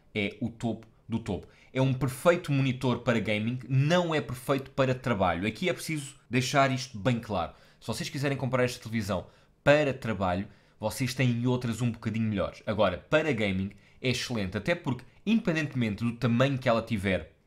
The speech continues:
e da distância a que vocês estiverem, o ângulo de visão e os brilhos são tão bons que vocês até podem estar muito perto do ecrã, olharem para os cantos,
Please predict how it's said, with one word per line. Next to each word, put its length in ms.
e 140
da 80
distância 400
a 40
que 40
vocês 240
estiverem, 500
o 200
ângulo 240
de 80
visão 360
e 120
os 80
brilhos 280
são 160
tão 200
bons 200
que 60
vocês 240
até 100
podem 220
estar 260
muito 360
perto 520
do 160
ecrã, 380
olharem 480
para 220
os 160
cantos, 460